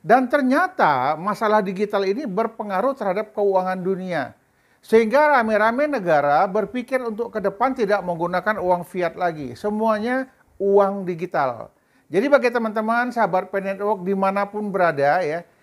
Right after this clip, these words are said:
orang yang betul-betul melakukan penambangan Pay Network adalah orang yang paling beruntung. Karena ke depan nanti,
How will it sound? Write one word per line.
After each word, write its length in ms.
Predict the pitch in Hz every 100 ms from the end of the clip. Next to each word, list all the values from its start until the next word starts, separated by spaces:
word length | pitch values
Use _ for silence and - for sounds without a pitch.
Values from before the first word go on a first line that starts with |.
| _ _ 208
orang 560 | 254 269 277 277 254
yang 320 | 214 208 202
betul-betul 560 | 196 202 285 220 233 233
melakukan 560 | 220 202 226 220 208 208
penambangan 640 | 196 190 180 185 185 180
Pay 160 | 254 294
Network 400 | 220 160 202 196
adalah 400 | 165 175 190 170
orang 240 | 170 170
yang 140 | 165 156
paling 400 | 196 220 202 185
beruntung. 560 | 170 156 147 131 110 - _ _ _
Karena 320 | 220 226 277
ke 160 | 294 247
depan 400 | 214 - 277 285
nanti, 560 | 196 151 151 151 226